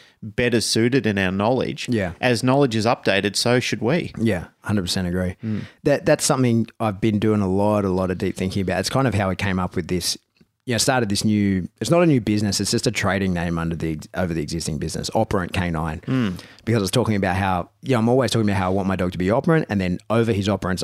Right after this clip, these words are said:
Speaker 2: I layer conditioned signals for conditioned responses.
Speaker 1: Yep.
Speaker 2: So it starts out as him thinking he's in control, and then I layer in these things, and he loses control but does it anyway with heart and soul. That's the idea of all the training that I'm doing.
Speaker 1: Mm. Yeah, it's a good name.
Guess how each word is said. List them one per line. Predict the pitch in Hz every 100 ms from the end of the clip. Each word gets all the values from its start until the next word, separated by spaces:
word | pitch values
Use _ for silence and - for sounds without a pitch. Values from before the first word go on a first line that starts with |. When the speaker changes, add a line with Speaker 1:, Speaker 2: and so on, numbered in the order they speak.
| -
Speaker 2:
I | 104 104
layer | 101 98 95 90 92 - _ _ _ _ _ -
conditioned | 123 113 - 101
signals | - 135 175 214
for | -
conditioned | 95 98 90 92
responses. | 82 - 73 - - - -
Speaker 1:
Yep. | 117 104 - _ _ _ -
Speaker 2:
So | - 117
it |
starts | 110 151 147 139
out | 120
as | 110
him | 120 113
thinking | 117 107 107
he's | 104
in | 101 95
control, | 90 87 117 151
and | 110
then | 92
I |
layer | 90 92 90
in | 87
these | 80
things, | - 127 113
and | 87
he | 92
loses | 92 101 92
control | 82 92 92 87
but | 85
does | 82 82
it | 85
anyway | 87 87 82
with | 80
heart | 85 -
and | 76
soul. | 71 62
That's | 113 -
the | 123
idea | 95 87 87 80
of | 76 - -
all | 101
the | 104
training | 95 98 82 80
that | 76
I'm | 76
doing. | 76 69
Speaker 1:
Mm. | 110 143 107 - - _
Yeah, | 135
it's | 135 -
a |
good | 113 208
name. | 104 120 90